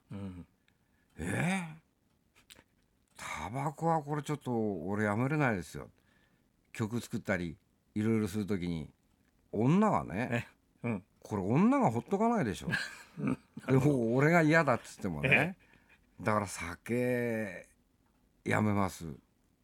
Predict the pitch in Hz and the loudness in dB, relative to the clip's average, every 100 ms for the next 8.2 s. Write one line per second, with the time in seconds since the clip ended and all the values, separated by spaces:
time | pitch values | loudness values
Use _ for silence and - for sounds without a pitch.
0 | _ _ _ - 202 143 185 196 208 214 | _ _ _ 0 2 4 2 -2 -6 -8
1 | 202 196 180 214 226 143 90 - 101 113 | -6 -2 4 8 10 8 6 -4 0 2
2 | 104 127 113 101 101 101 117 120 82 - | 4 4 4 2 -2 -2 0 0 -2 -6
3 | 104 87 - 101 127 139 107 90 87 - | -6 -4 0 2 4 4 4 0 -4 -4
4 | 98 92 - - 87 - - 101 95 - | -2 -2 -6 -10 -10 -10 -6 -4 -4 -2
5 | 92 95 170 170 - _ _ _ _ - | -2 0 0 0 -2 _ _ _ _ -6
6 | 147 156 160 170 131 123 117 143 131 - | 0 2 4 4 4 2 4 2 0 -8
7 | - _ _ _ _ _ - 156 175 160 | -20 _ _ _ _ _ 2 4 4 4
8 | 95 | 2